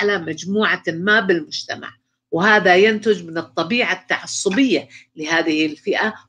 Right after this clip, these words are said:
ويعمل أيضا كوقود لتقوية هذا التعصب والعنصرية بينها. وسواء كانت الغاية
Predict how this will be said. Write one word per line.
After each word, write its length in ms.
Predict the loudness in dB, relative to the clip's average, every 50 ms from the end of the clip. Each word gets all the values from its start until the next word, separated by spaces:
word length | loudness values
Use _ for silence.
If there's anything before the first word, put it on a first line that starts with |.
| _ _
ويعمل 540 | 0 2 4 4 2 0 -2 -4 -6 -6 -2
أيضا 380 | 0 2 2 2 0 -2 -4
كوقود 760 | -6 -6 -2 0 2 2 2 2 6 6 8 8 8 6 2 -6 -20 -20 -20 _ _ -16
لتقوية 580 | -8 -4 -4 -6 -2 0 2 2 2 2 0 -4 -2
هذا 240 | 0 0 0 0 -2
التعصب 640 | -6 _ -8 -6 -4 -4 -2 -2 -2 -2 -2 -2 -4 _ _ _ _ 0
والعنصرية 880 | 0 0 0 -2 -4 -8 -8 -8 -6 -4 -2 -2 -2 -2 -4 -8 -12 _ _ _ 2
بينها. 500 | 2 2 2 -2 -8 -12 -12 -14 -18 _ _ _ _
وسواء 360 | -8 0 2 2 2 2 0 2
كانت 300 | 2 2 2 4 4 2
الغاية 520 | 2 4 4 4 4 4 2 0 -4